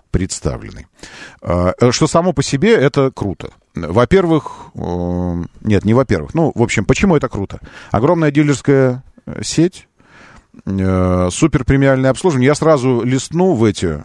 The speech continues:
э, в какие-то, м, у меня есть слайды. Если что, подключайтесь, Щукин,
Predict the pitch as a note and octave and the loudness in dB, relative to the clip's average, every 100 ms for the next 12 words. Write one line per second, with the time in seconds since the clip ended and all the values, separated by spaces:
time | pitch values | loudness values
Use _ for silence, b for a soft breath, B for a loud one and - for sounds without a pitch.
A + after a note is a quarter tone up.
0 | - E2 D#2+ D#2+ - G#2 A2+ G2+ G2 F2 | -10 -6 -6 -4 -2 0 2 2 2 -2
1 | E2+ - - - F2+ - - A2+ D#3+ F#3 | -2 -10 -12 -10 -12 -12 -6 0 2 2
2 | D#3+ - D3+ A#2 G2+ B2+ - C#3+ F#3+ - | 2 2 2 2 -2 -4 -2 -2 -2 0
3 | - C3 - D#3+ - A2+ - C#3+ - A#2+ | 0 0 4 2 2 -2 -2 -2 0 -2